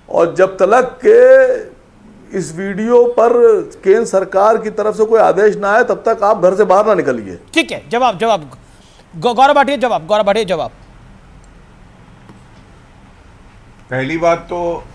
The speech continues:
Speaker 3: अ, सैयद वकार को ये पता होना चाहिए कि जिस तथाकथित वीडियो की वो बात कर रहे हैं, वो नरेंद्र सिंह तोमर जी का नहीं है।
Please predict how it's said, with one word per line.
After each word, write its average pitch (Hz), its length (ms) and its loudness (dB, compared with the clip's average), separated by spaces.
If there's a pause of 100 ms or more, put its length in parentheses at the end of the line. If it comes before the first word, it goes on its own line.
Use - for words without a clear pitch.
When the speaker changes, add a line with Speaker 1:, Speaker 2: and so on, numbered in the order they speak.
Speaker 3:
अ, 123 80 -10
सैयद 135 400 -10
वकार 143 540 -4 (500)
को 135 100 -8
ये 139 220 -8
पता 127 300 -10
होना 135 320 -6
चाहिए 120 380 -8
कि 151 460 -14 (260)
जिस 170 300 -8
तथाकथित 135 640 -6
वीडियो 120 340 -8
की 127 160 -14
वो 139 140 -10
बात 120 340 -6
कर 123 120 -8
रहे 120 120 -10
हैं, 135 80 -8
वो 185 120 -12
नरेंद्र 147 500 -10
सिंह 147 360 -16
तोमर 127 280 -6
जी 123 160 -10
का 127 160 -10
नहीं 110 300 -12
है। 90 240 -20